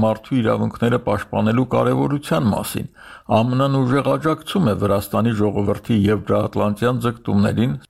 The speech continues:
սակայն վրացական երազանքի գործողությունները դանդաղեցրել են այդ նպատակին հասնելու պրոցեսը։ Մենք Վրաստանի կառավարությանը կոչ ենք անում դադարեցնել հակաժողովրդավարական գործողությունները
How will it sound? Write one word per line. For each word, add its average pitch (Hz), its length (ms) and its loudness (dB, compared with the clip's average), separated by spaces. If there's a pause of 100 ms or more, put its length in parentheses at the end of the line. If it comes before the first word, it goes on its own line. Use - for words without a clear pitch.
(100)
սակայն 160 440 0
վրացական 135 600 0
երազանքի 117 640 0
գործողությունները 110 880 0 (120)
դանդաղեցրել 127 760 0
են 120 120 2
այդ 117 200 -2
նպատակին 107 640 0
հասնելու 98 540 0
պրոցեսը։ 98 580 -2 (140)
Մենք 151 340 -2
Վրաստանի 104 580 0
կառավարությանը 104 800 -2 (440)
կոչ 160 160 2 (140)
ենք 147 200 -4
անում 139 200 0 (100)
դադարեցնել 139 800 -2
հակաժողովրդավարական 101 1500 0
գործողությունները 120 880 -2